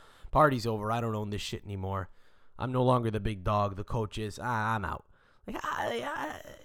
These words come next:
like, how does this happen three days before the transfer window ends? It's been a wild transfer window, by the way. Like, Messi and Ronaldo both,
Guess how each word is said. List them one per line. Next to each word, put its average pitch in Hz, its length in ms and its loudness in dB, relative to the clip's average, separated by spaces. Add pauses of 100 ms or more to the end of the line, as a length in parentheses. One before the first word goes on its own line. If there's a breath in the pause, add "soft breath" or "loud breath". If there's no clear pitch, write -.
(320)
like, - 140 -18
how 359 240 -4
does 392 100 6
this 226 120 -2
happen 170 360 4
three 175 240 0
days 170 160 4
before - 240 0
the 143 60 2
transfer 123 400 -2
window 98 280 -2
ends? 87 240 -8 (220 soft breath)
It's - 80 -12
been 254 100 8
a 175 40 8
wild 98 460 0
transfer 90 360 -6
window, 71 160 -10
by 73 120 -8
the 71 100 -8
way. 62 140 -8 (120)
Like, - 120 -6
Messi 92 380 -4
and 90 80 -8
Ronaldo 85 360 -6
both, 87 200 -4